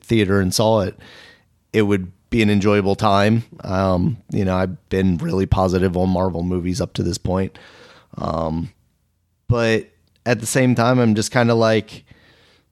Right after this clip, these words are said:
the theater release isn't really the real release for me anymore, 'cause I'm just waiting for, uh, waiting for it to come to streaming, basically.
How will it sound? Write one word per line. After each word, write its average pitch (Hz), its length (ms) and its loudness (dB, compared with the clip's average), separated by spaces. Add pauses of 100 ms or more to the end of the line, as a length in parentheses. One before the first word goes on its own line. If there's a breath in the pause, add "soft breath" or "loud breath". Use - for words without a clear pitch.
the 110 220 0
theater 120 480 -2
release 113 400 0
isn't 110 260 0
really 110 260 0
the 107 100 -2
real 117 220 0
release 127 280 -2
for 123 140 -2
me 110 160 2
anymore, 110 460 2
'cause 104 300 -2
I'm 104 220 0
just 104 240 -4
waiting 107 380 -2
for, 110 520 0
uh, 113 320 2 (920 soft breath)
waiting 113 280 0
for 139 140 0
it 135 100 -4
to 139 60 -8
come 151 320 0
to 143 60 -2
streaming, 156 460 0
basically. 82 600 -6